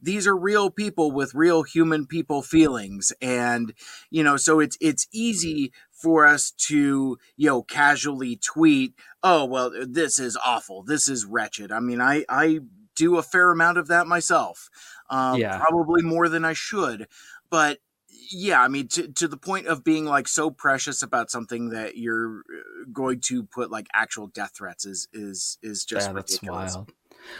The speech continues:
Speaker 2: I think it's really interesting, too, that Transformers Animated is, like, one of the more beloved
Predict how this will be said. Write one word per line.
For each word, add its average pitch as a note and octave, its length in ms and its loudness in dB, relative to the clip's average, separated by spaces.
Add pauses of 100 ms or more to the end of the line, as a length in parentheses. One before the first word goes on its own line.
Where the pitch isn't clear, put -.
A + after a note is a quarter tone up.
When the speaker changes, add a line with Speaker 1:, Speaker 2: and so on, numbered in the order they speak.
Speaker 2:
I C3 100 2
think E3+ 200 6
it's - 160 -2
really B2+ 200 4
interesting, A#2 460 0
too, A#2+ 320 0
that G#2 360 0
Transformers D#3 480 6
Animated A2+ 520 6
is, G2+ 240 0
like, G2+ 180 0
one A#2 160 4
of A2 60 4
the A2 80 2
more A2 380 4
beloved A2 800 2